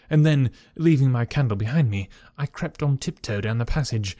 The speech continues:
and peeped in at the open door. Brunton the butler was in the library. He was sitting, fully dressed, in an easy chair, with a slip of paper which looked like a map upon his knee, and his forehead sunk forward upon his hand in deep thought.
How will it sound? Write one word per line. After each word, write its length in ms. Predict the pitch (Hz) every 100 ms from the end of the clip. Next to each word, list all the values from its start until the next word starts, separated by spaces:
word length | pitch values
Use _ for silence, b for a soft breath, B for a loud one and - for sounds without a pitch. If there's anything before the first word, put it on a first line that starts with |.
| B B
and 200 | 151 131
peeped 340 | - 160 - -
in 300 | 170 127 101
at 120 | 107
the 140 | - 143
open 260 | 127 117
door. 380 | 123 131 98 101 _ _ _ _ _ _ _ _ _
Brunton 500 | - 143 127 113 117
the 80 | 113
butler 500 | 113 139 123 104 92 95
was 160 | 113
in 80 | 131
the 100 | 123
library. 640 | 123 143 113 90 - 123 117 _ b b b b
He 120 | 170
was 120 | 160
sitting, 360 | 196 117 107 120
fully 260 | 185 190
dressed, 400 | 175 117 - -
in 160 | 165 156
an 160 | 165
easy 300 | 190 190 107
chair, 360 | 95 113 110 110 B B B
with 140 | 175
a 40 | 170
slip 240 | - 180
of 140 | 175 -
paper 380 | 180 117 98
which 220 | 98 123 -
looked 200 | 151 -
like 120 | 147
a 40 |
map 320 | 156 165 117
upon 240 | 113 - 131
his 180 | 131 139
knee, 360 | 147 104 95 B B B 160
and 80 |
his 140 | 156 156
forehead 420 | 175 160 147 135
sunk 320 | - 156 131
forward 360 | - 165 110 107
upon 220 | - 127
his 140 | 123
hand 320 | - 151 117 104
in 160 | 113
deep 320 | 117 139 -
thought. 480 | - 165 127 95 -